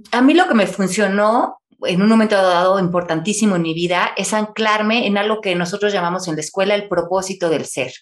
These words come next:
que es un estado en el que decides, mm,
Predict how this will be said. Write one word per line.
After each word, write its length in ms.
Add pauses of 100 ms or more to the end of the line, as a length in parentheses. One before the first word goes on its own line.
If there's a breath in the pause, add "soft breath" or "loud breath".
que 240
es 260
un 420
estado 540
en 140
el 240
que 260
decides, 840 (640 soft breath)
mm, 300